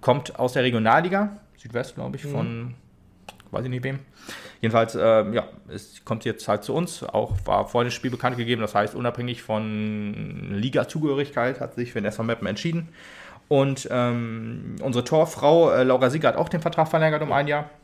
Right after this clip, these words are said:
Speaker 2: Damit wir länger Sieger bleiben.
Speaker 1: So sieht's aus, genau. Und dann noch, äh, eine schlechte Nachricht quasi, zumindest sportlich für den S V Meppen. Äh, Thea Fullenkamp verlässt den, den S V Meppen, weil sie, äh, ja, sagt, Fußball und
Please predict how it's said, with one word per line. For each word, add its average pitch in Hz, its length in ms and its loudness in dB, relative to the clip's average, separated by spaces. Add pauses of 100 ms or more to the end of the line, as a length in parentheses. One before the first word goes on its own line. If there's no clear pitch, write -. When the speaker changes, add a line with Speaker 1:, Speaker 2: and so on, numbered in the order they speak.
(160)
Speaker 2:
Damit 107 260 -6
wir 120 60 -4
länger 117 200 -2
Sieger 135 200 0
bleiben. 139 280 0 (760)
Speaker 1:
So 113 160 2
sieht's 110 180 -2
aus, 139 280 4
genau. 120 300 -2 (220)
Und 110 160 -2
dann 113 120 2
noch, 123 180 -2 (240)
äh, 113 260 -2 (100)
eine 110 400 -4
schlechte 127 360 -4
Nachricht 131 520 0
quasi, 127 440 0 (220)
zumindest 120 560 -4
sportlich 120 460 -2
für 120 120 -4
den 113 120 -4
S - 100 -8
V 107 80 -4
Meppen. 160 300 0 (600)
Äh, 123 180 4
Thea 139 220 4
Fullenkamp 180 460 2
verlässt 156 440 -2 (100)
den, 139 380 -4
den 135 180 -4
S - 140 -6
V 135 100 0
Meppen, 131 320 0
weil 120 220 4
sie, 123 320 -2
äh, 104 280 -2
ja, 107 200 2
sagt, 117 320 -4 (800)
Fußball 160 760 4 (460)
und 127 540 -2